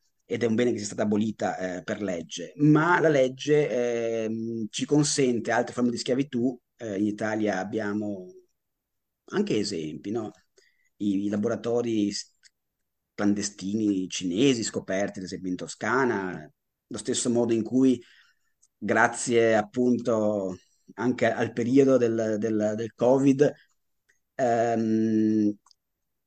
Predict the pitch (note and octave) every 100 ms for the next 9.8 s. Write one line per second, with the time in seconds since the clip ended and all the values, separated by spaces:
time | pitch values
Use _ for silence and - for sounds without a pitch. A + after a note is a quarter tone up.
0 | _ _ _ - A#2 A#2 A#2+ - A#2 A#2+
1 | A#2+ - A#2 A#2+ A#2+ G#2+ G#2 G#2+ G2+ F#2+
2 | - D3+ A#2+ A2 G#2+ A2+ A2+ G#2+ F2+ A2+
3 | F#2+ F2+ A#2+ D3 D3 D3+ _ _ _ _
4 | _ _ _ _ _ _ _ _ _ _
5 | _ _ - D#3 - D#3 C3+ A2 G#2 A2+
6 | A2 G#2+ - E3 D#3 D3+ C3 C3+ - B2
7 | G#2+ G2+ A2+ A2+ B2+ C#3 C#3 B2 E3+ D3+
8 | C3 D3 C#3+ B2 B2+ A2+ B2 A2 - G#3
9 | B2+ A2 G#2 G#2 G#2 G2+ G2+